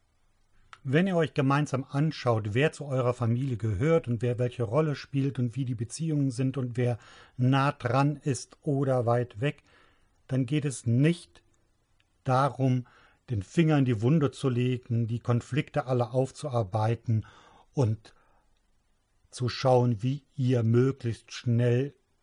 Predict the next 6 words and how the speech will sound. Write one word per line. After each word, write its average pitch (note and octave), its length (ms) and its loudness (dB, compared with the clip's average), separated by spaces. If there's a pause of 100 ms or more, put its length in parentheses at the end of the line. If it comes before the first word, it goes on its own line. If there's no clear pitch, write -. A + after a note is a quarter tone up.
(100)
näher A#2+ 580 2
an A#2 140 0
die C3+ 140 -6
Idealvorstellung A2 1000 -2
kommt, D3 380 -4 (800)
sondern C#3 500 0